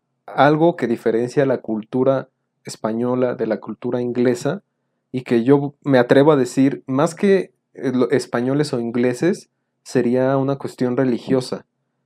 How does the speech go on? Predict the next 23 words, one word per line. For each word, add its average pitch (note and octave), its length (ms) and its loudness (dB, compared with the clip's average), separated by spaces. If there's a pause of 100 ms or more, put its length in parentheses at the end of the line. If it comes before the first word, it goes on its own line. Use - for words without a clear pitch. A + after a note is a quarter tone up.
(180)
los A#2 260 -2
católicos, D#3+ 800 2 (240)
que A2+ 140 -2
obviamente A#2+ 500 -2
los A#2 200 -10
españoles A#2 580 0
se A2+ 80 -4
pasan A2+ 340 0
de A2+ 60 -4
católicos, D3+ 680 2 (340)
y A#2+ 100 0
los A#2+ 160 2
protestantes, C3+ 800 0 (140)
que B2 100 0
son C#3+ 160 0
los D3 120 0
que A#2+ 160 0
llegan C#3+ 360 0
a C3 40 -2
las A2+ 180 -4
colonias B2 600 0
de G#2+ 520 -2
Norteamérica. A#2 840 -4